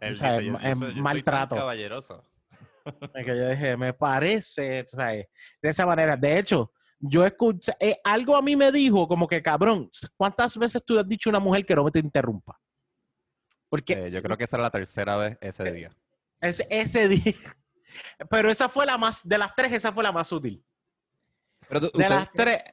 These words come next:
Speaker 3: ¿él se las apunta con las mujeres? Eh,
Speaker 2: ¿Cómo? O sea,
Speaker 3: lo, lo hemos visto, lo hemos visto como que se la apuntó con Lúgaro, ahora con
Speaker 2: Mm.
Speaker 3: Ada. Eh, ¿creen que sí es, eh, en efecto un patrón con las mujeres
Speaker 2: Sí.
Speaker 3: específicamente?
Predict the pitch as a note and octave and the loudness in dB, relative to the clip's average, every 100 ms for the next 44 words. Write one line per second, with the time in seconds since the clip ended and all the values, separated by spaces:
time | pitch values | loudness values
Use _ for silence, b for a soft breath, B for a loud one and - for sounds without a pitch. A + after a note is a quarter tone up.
0 | _ C3 C3 E3 E3+ F3 E3 E3 E3 E3 | _ -14 -6 -2 -2 -4 -8 -8 -6 -8
1 | E3 F3 B2 D2+ - _ _ _ - G2+ | -8 -6 -6 -10 -18 _ _ _ -8 -2
2 | G2+ C#3+ A2 F#2+ - G2+ - B2 C#3+ C#3 | -2 -2 -8 -14 -18 -18 -4 -4 0 2
3 | F3+ F3+ G#3+ - A3 G#3 - - B2+ D3 | 2 0 -4 -2 -4 -4 -8 -12 -10 -8
4 | D#3+ - E3 D#3 D3 B2 B2 A2 G#2+ G#2 | -10 -10 -6 -4 -6 -8 -12 -10 -8 -8
5 | G#2+ G2+ G#2 G2+ A#2 C3+ C#3+ D3 C#3 C3+ | -8 -10 -10 -12 -8 -4 -2 0 -4 -6
6 | - F#2 G#2 A#2 B2+ B2 C3 C3 A#2 A2+ | -10 -8 -6 -2 -2 -2 -2 -4 -6 -10
7 | A2 _ _ _ _ _ G#2 G2+ - G2+ | -16 _ _ _ _ _ -4 -4 -6 -10
8 | A2 C3 D3+ - - B2 C3+ - A#2+ - | -8 -6 -8 -6 -4 -4 -4 -6 -8 -8
9 | - A2+ G#2 F#2+ F2+ F2 G2+ A2 A2 B2 | -10 -6 -4 -6 -8 -10 -10 -8 -8 -6
10 | A#2+ B2 G#2+ G#2 A2 A#2 G#2+ F#2+ F#2 F#2+ | -6 -4 -4 -4 -6 -4 -4 -4 -6 -4
11 | G2+ A2+ A#2 A#2 A#2 A2+ A#2 G#2 F2+ | -2 -2 -4 -8 -8 -10 -8 -10 -12